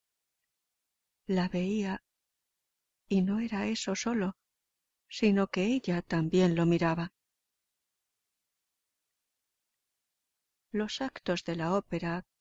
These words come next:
le parecían interminables, y los entreactos demasiado breves, porque en los intermedios se ponía de pie para dejarle ver toda la gallardía de su persona,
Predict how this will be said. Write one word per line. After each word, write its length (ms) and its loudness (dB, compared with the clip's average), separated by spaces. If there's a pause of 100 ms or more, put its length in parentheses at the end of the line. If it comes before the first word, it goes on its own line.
(400)
le 180 2
parecían 640 -2
interminables, 920 -2 (1500)
y 100 0
los 220 2
entreactos 840 0
demasiado 520 0
breves, 440 -4 (1400)
porque 540 -2
en 160 4
los 180 0
intermedios 800 2 (540)
se 200 0
ponía 340 4
de 140 2
pie 280 -2
para 240 -2
dejarle 500 0
ver 280 2 (180)
toda 240 2
la 120 0
gallardía 640 2
de 100 0
su 180 -2
persona, 540 0